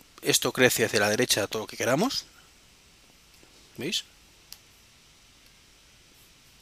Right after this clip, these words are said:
Por ejemplo, podemos poner, dejamos un huequito y veis que, que aparece ahí como para, para separar los diferentes marcos.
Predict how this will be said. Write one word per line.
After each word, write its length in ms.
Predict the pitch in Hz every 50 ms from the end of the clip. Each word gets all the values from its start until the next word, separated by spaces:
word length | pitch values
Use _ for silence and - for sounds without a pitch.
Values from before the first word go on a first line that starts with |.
| - - -
Por 120 | - -
ejemplo, 180 | - - 131 127
podemos 300 | - - 107 104 104 -
poner, 280 | - - 101 98 101 107 107 107 - - - - - - - - - - - - - - - - - - - - - - - - - - - - - - - - - - -
dejamos 280 | - - 123 113 -
un 60 | 117 110
huequito 280 | 104 - 139 139 143
y 40 | 127
veis 120 | - -
que, 380 | - - 110 107 101 101 87 - -
que 100 | - 117
aparece 340 | 107 107 104 - - - 113
ahí 80 | 113
como 200 | - - 107 101
para, 400 | - - 107 104 98 104 117 139 - - -
para 140 | - 113 113
separar 380 | - 127 117 117 113 123 123 120
los 100 | 117 113
diferentes 460 | 113 107 - 120 113 113 107 - -
marcos. 420 | 127 135 - - - 269 - -